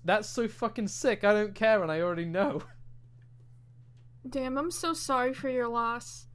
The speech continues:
Speaker 1: Yeah, that was, that was my, my small story about how I mansplained the Lego Movie.
Speaker 2: Anyways, um, speaking of media, have you guys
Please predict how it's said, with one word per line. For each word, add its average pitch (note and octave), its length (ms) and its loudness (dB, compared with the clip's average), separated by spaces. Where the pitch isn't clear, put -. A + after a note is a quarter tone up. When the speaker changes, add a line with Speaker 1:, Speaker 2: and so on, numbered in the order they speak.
Speaker 1:
Yeah, C#3 300 4
that F3+ 160 6
was, F#3 200 -2
that F#3 140 4
was F#3 140 0
my, F3+ 380 0
my D#3+ 360 0
small E3 480 -4
story D#3 440 -2
about C#3 320 0
how C#3+ 160 0
I C#3 120 0
mansplained C#3+ 920 -4
the C3+ 140 2
Lego C3 320 0
Movie. B2 460 -4
Speaker 2:
Anyways, D4+ 520 -6
um, E4+ 400 2
speaking C#5 640 -4
of D#4 100 -6
media, B3 760 -2
have F4 260 -2
you G4 180 0
guys D#4 300 2